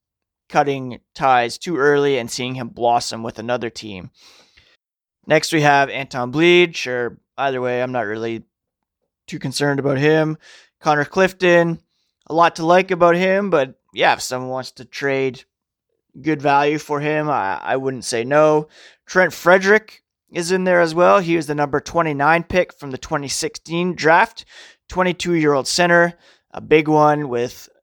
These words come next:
you know, physicality that the Bruins love. He projects to be perhaps a number three N H L center, uh, but the Bruins need more pop up front, it is written.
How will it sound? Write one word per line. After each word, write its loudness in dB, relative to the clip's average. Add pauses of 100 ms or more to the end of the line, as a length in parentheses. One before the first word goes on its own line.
you -16
know, -6 (540)
physicality 2
that -4
the -6
Bruins -8 (260)
love. 2 (360)
He -10
projects -4
to -12
be 0 (180)
perhaps -2
a 0
number 0
three 2
N 0
H -2
L 2
center, 0 (580)
uh, -6
but -6
the -10
Bruins -2
need -4
more 2
pop 0
up -8
front, -6 (100)
it -16
is -10
written. -6